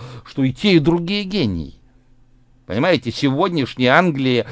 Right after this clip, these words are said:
всех их чи-, числит за национальных классиков. И Байрона, и Китса, и Колериджа, и Уотсворда, и Крэбба, и так далее.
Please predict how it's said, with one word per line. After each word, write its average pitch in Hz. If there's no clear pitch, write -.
всех -
их 135
чи-, 143
числит 180
за 120
национальных 143
классиков. -
И 117
Байрона, 233
и 127
Китса, 214
и 131
Колериджа, 208
и 135
Уотсворда, 196
и 147
Крэбба, 196
и 170
так 170
далее. 87